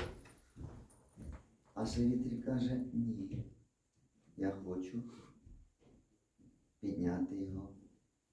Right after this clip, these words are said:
з глибин смерті". А Ауробінда не був, е, тою людиною, яка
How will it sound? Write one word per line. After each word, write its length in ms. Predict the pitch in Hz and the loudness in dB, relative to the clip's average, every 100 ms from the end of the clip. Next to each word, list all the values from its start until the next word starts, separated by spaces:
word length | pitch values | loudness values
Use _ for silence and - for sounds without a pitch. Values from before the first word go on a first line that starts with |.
| - 73 - - _ _ _ | -18 -16 -16 -20 _ _ _
з 160 | - 78 | -10 -4
глибин 580 | 85 90 87 95 95 - - | 0 2 4 2 2 -4 -12
смерті". 500 | - 76 73 - - _ _ _ _ - - 247 240 - - _ _ _ - | -12 -6 -4 -6 -12 _ _ _ _ -18 -14 -12 -14 -18 -20 _ _ _ 8
А 100 | 127 | 10
Ауробінда 840 | 151 165 156 208 185 151 135 - - - _ - | 12 12 10 10 12 12 12 6 -2 -10 _ -6
не 440 | - 123 147 165 | 6 10 10 10
був, 560 | 170 160 175 127 - - - - _ - _ _ 190 - - - - | 8 10 10 10 6 2 -10 -20 _ -20 _ _ -20 -20 -20 -20 -16
е, 880 | - 113 113 110 110 107 107 104 - - - - _ _ _ _ | 2 6 8 8 8 8 6 4 -2 -8 -20 -20 _ _ _ _
тою 280 | 151 147 135 | 12 12 12
людиною, 680 | 135 117 190 165 135 113 107 | 12 10 8 10 12 12 12
яка 580 | 113 117 139 147 151 | 8 6 6 6 6